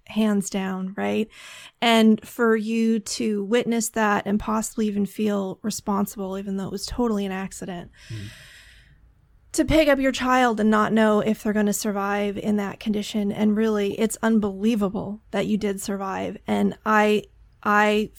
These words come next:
Speaker 1: firmly believe that it's no coincidence that you're here. I think it's the,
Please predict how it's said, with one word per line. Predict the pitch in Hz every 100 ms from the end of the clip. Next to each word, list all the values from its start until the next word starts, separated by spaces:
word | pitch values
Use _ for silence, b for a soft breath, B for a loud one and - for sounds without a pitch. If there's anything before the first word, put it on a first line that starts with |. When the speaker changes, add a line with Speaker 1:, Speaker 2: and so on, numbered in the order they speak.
| - - - _ -
Speaker 1:
firmly | 262 262 247 226
believe | 202 202 196
that | 202
it's | 202 -
no | 208 202 202 -
coincidence | - 208 202 - 202 208 220 - - -
that | 196 202 202 -
you're | 202 202
here. | 202 - 196 208 226 -
I | 208
think | - 214 214
it's | 208 -
the, | 208 202 202